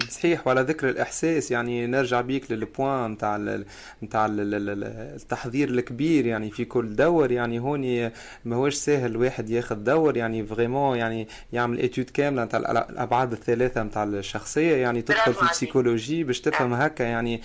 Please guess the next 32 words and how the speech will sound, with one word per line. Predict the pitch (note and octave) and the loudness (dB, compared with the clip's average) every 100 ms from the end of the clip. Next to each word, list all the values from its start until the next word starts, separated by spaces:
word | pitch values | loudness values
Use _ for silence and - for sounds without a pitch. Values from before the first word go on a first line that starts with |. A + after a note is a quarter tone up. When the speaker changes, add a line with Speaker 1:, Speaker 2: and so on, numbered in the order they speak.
| - - - | -12 -12 -4
Speaker 1:
مش | D3 D#3 - C3+ | -2 0 2 2
سهل | B2 D3+ D#3 C3+ | 4 4 4 4
باش | B2+ A#2+ | 2 0
جوست | A#2+ D3+ - | 0 0 2
هكا | C3+ C3+ B2+ B2 - - - | 0 2 2 2 0 -10 -2
أبوبخي | B2+ C3+ - D3+ D3 C3+ | 2 2 2 4 6 6
ت-، | B2+ | 2
ت-، | C3+ - | -8 -2
تاخد | C#3 - D3+ C#3 | -2 0 0 2
Speaker 2:
الحق | C3 | 4
Speaker 1:
السيناريو | - C#3+ D3+ D3 C3 | 4 4 4 6 6
من | B2+ | 4
Speaker 2:
برافو | B2 | 4
Speaker 1:
فوق | A#2+ C3+ | 4 2
Speaker 2:
عليك، | A2 | 0
على | - E3+ | 2 4
Speaker 1:
لفوق. | G3 | 2
Speaker 2:
خاطر | - A#4+ | 0 -2
مش | B4+ B4 | -2 -2
الناس | A#4+ - | -4 -6
الكل | - B3 B3+ | -2 -2 0
Speaker 1:
مهم. | B2 A#2 - | -4 -4 -6
Speaker 2:
تنتبه | G#3 G#3 G3+ A#3 G3+ | -4 -4 -2 -2 -4
للبوان | E3+ E3 F#3 F3+ | -4 -4 0 2
هذا | F3+ F#3 E3+ | 2 0 0
بالذات. | E3 E3 D#3+ D#3+ - - - - | -2 -2 -2 -2 -6 -18 -16 0
حتى | - C#4 A3+ | 2 2 -2
فما | G3+ A#3 A3 G3 G#3+ | 2 2 4 2 -2
ناس | G#3 - | -6 -8
في | |
التمثيل | G3 F#3+ F3+ - G3+ E3+ | -4 -4 -4 -6 -8 -4
بيدهم | F3 E3+ E3 | -4 -4 0